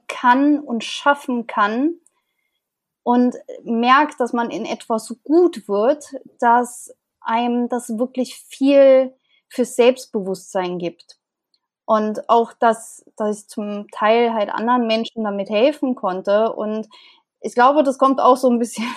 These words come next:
<laughs> mit dem Alter quasi, dass je mehr Sachen man, ähm, macht und merkt, okay, ähm,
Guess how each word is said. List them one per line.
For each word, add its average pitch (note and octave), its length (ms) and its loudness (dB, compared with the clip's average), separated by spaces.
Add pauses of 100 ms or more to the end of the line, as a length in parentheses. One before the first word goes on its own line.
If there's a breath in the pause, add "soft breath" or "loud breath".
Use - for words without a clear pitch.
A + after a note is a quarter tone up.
<laughs> - 160 -20
mit B3+ 220 -4
dem A3 140 -4
Alter G#3 600 -2
quasi, G#3+ 520 -2 (400 loud breath)
dass G#3+ 260 4 (240)
je A3 260 -2
mehr A#3 540 4
Sachen A3 880 -2
man, G#3 680 -4 (120)
ähm, G3 560 -12 (580)
macht G#3 720 -2 (800)
und G#3 360 -6
merkt, G#3 500 0
okay, A#3+ 540 2
ähm, F#3+ 360 -6